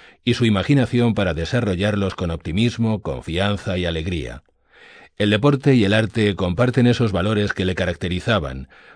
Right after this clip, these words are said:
favorecen el desarrollo personal y la autoestima, ayudan también a lograr ser más independientes en la vida, crean autodisciplina,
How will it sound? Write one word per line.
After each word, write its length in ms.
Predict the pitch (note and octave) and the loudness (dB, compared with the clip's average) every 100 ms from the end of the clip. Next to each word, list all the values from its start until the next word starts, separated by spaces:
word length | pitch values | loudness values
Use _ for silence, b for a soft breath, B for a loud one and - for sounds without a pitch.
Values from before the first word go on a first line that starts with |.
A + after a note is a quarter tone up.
| B | B
favorecen 540 | G2 G2 A2+ B2+ A#2+ | -2 2 2 2 2
el 100 | G#2+ | 2
desarrollo 540 | G2+ G#2 G2+ A2 G2 | 0 -2 -2 0 0
personal 560 | E2+ A#2 A#2 G2 G#2+ A2 | 0 -2 0 0 0 0
y 20 | |
la 80 | G2 | 0
autoestima, 720 | F#2+ F2 F2 - A2 C#2 B1 - b b b | 0 -2 -4 0 0 -2 -8 -18 b b b
ayudan 360 | G#2+ G#2 D3 C#3 | -2 2 2 4
también 300 | A#2+ A2 B2 | 2 2 2
a 60 | |
lograr 480 | A2 F2 G#2 G#2+ G2+ | 2 2 2 2 0
ser 260 | - A2+ G#2+ | -2 0 0
más 220 | G2+ - | 0 0
independientes 760 | G2 F2 D#2 D#2+ G2+ F#2 F#2 | -2 -2 -4 -2 0 0 -2
en 80 | G2 | -4
la 100 | E2+ | -2
vida, 420 | F#2 A2 G2+ G#2+ | 0 0 0 -2
crean 360 | G2 G2+ G#2+ F#2+ | -2 -2 0 0
autodisciplina, 1000 | E2+ E2+ E2 A2 - D#2+ G#2+ A2 G2 | -2 -4 -4 -4 -4 -4 0 2 0